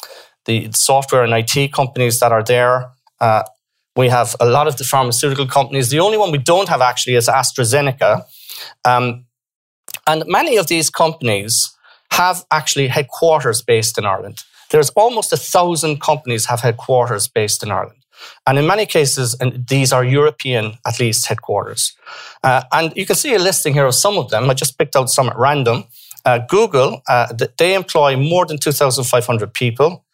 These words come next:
Apple, Facebook, Pfizer, uh, Dell E M C, Intel, Microsoft, and I could go on and on.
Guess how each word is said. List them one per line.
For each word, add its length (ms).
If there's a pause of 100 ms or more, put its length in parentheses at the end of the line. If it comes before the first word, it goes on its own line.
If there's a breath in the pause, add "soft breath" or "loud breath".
(200)
Apple, 600
Facebook, 720 (200)
Pfizer, 640 (460 loud breath)
uh, 300 (120)
Dell 260
E 120
M 140
C, 480
Intel, 500
Microsoft, 640
and 80
I 80
could 160
go 140
on 160
and 120
on. 280